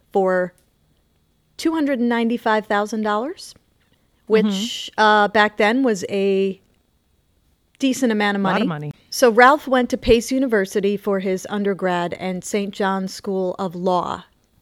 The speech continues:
Speaker 1: He was a successful tax and pension attorney. He liked sailing and had his own boat, Scalloway. Kathleen was from Georgia, where she was a majorette and the homecoming queen.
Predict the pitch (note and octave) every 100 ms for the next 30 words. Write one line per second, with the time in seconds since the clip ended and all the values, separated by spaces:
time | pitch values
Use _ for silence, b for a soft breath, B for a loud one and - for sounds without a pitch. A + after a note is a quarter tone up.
0 | _ - G#3+ G3+ G3+ - G3+ G3 - G#3+
1 | - A3 G#3 - A3+ A3 - A#3 G#3 -
2 | - - F#3+ - - A#3 - F3 F#3 -
3 | F3 E3 E3+ - b b b b b b
4 | - A3 G3+ A3 - - - - D4 A#3+
5 | G#3 G3 G#3 B3 _ _ _ _ _ _
6 | - A3 G3+ G#3 G#3 A3+ - G#3+ A3 G3
7 | G#3 F3 - - - - A3 G3+ F#3 E3
8 | D3 - _ _ _ b b b b -
9 | A3+ A3 B3 D4 F#4+ C#4 A#3 A#3 G#3+ G#3+
10 | A#3 B3+ A#3+ A3 F#3+ F#3 F#3+ F#3+ F#3 F#3+
11 | - G#3+ G3 F#3+ - F#3 F#3 G3+ F#3+ A#3+
12 | G3+ G3+ - G3 F#3+ G#3+ A3 G#3 F#3+ F3+
13 | F3 - E3+ E3